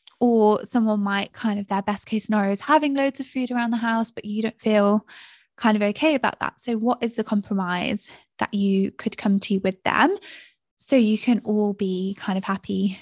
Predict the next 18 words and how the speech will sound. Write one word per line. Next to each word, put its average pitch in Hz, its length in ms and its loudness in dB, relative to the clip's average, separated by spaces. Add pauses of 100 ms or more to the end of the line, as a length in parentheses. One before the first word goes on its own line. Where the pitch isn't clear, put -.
(120)
enough 196 340 -2
and 196 100 2
have 196 160 2
a 190 40 0
nice 185 200 0
Christmas? - 440 -6 (540)
So - 160 4
I 269 60 6
hope 311 160 4
that 208 120 0
made 214 200 2
sense. 185 480 -2 (100)
Um, 202 360 0
it - 160 -4
was 202 300 0
about 185 560 -4 (360)
negotiating, 269 1040 2 (100)
compromising, 202 1200 -4